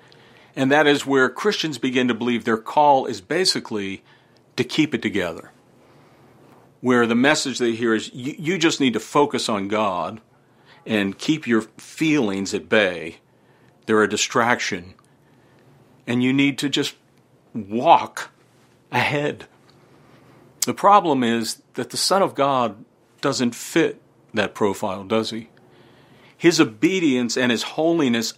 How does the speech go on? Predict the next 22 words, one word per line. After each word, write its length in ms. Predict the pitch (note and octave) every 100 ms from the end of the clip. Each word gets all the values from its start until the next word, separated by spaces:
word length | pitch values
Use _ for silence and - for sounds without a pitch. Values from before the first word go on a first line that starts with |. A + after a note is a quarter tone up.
| -
unleashes 880 | C3 A#2 A2+ C#3 D#3 - B2+ G#2+ - -
an 120 | A2+
emotional 640 | A2+ A#2+ B2 - A2 G#2+ - _ -
torrent. 580 | - C#3 C3 A#2 F2 - - - D3
And 160 | D3+
notice 340 | F3 G3 G3 -
there's 220 | D#3 D3
no 120 | C#3
voice 320 | B2 D3 F#3
from 220 | - D3+
heaven 320 | B2 B2 A#2 A#2
or 160 | G#2+
an 80 | G#2+
angel 300 | C3 D3+ B2
messenger 500 | C3 C3+ B2+ G#2+ A2+
that 100 | A2
says, 280 | - A#2 - - -
"Pull 180 | F#3 G3
yourself 380 | E3 - D3+ -
together, 400 | B2 B2 G#2+ G2
come 240 | - D#3+
on." 340 | C3 F#2+ F2